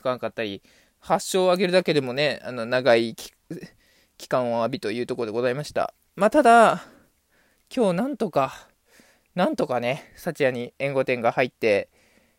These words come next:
えー、九勝目というところでございました。さあ、俊平太くん、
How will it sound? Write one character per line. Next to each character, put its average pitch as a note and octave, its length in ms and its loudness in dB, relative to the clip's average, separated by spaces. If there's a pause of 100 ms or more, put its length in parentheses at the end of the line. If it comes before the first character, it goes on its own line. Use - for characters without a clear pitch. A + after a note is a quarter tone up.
(140)
え A2 460 2
ー、 A2 80 -4
九 C3+ 240 0
勝 A#2+ 260 0
目 A2 140 -6
と G2+ 180 -6 (240)
い A2 100 -8
う A2 60 -4
と A2 100 -4
こ A2 60 -4
ろ G2 40 -2
で F2+ 60 -4
ご G#2 80 -2
ざ G#2 80 -4
い G#2 60 -4
ま G#2 60 -6
し - 80 -14
た。 - 160 -4 (800)
さ B2 360 6
あ、 - 140 -16 (1300)
俊 C#3 280 -2
平 C3 140 2
太 B2 160 0
く G#2+ 160 -6
ん、 - 60 -20